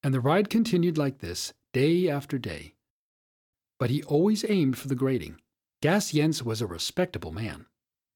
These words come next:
Many stories go around about how many beers were consumed by the employees at Carlsberg, but it has to be said that they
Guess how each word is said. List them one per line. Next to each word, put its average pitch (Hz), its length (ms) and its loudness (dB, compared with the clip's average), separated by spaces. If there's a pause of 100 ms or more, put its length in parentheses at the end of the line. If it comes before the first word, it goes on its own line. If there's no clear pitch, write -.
(1000)
Many 185 260 4
stories 190 400 4
go 147 180 2
around 101 380 0
about 110 220 -6
how 165 200 0
many 208 260 2
beers 131 380 0
were 120 100 -8
consumed 120 680 -2
by 123 100 -2
the 120 100 2
employees 127 600 0
at 127 80 -4
Carlsberg, - 640 -6 (440)
but 127 120 2
it 110 80 0
has 214 220 2
to 214 100 2
be 214 100 4
said 90 440 -4
that 113 180 -6
they 117 160 -2